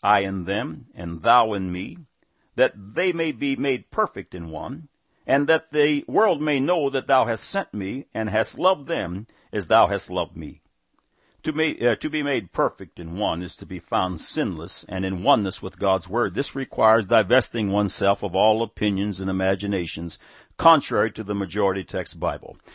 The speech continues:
Second Timothy chapter three, verses sixteen and seventeen. "All scripture is given by inspiration of God and is profitable for doctrine, for reproof,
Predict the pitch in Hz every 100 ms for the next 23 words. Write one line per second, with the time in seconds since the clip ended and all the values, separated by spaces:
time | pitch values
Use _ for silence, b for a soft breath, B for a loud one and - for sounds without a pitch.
0 | b - 120 - 101 - 151 147 135 143
1 | - 143 - 127 - 117 98 101 - 95
2 | - 160 - 123 98 87 - 90 80 -
3 | 82 80 b b b 147 165 - - 151
4 | - - 156 98 85 135 139 120 117 110
5 | 131 127 113 - 110 127 147 123 110 90
6 | 98 101 139 117 113 110 - - 139 151
7 | - 117 110 95 82 98 104 - 135 139
8 | - 87 82 76 - 107 139 -